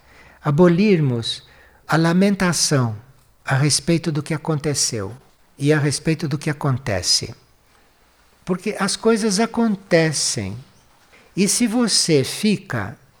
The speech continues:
coligado demais,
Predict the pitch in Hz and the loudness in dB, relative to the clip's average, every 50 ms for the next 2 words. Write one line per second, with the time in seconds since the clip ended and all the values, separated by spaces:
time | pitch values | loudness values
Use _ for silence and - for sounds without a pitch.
0 | _ _ _ _ _ _ _ - - 165 180 196 208 175 147 160 170 160 151 143 | _ _ _ _ _ _ _ -6 2 2 2 4 2 0 2 2 2 4 2 2
1 | 131 110 120 117 117 165 185 185 175 165 156 147 127 110 107 110 - - - - | 0 -2 -4 -2 2 2 4 4 4 4 4 2 0 0 -2 -4 -6 -6 -6 -6
2 | - - | -8 -12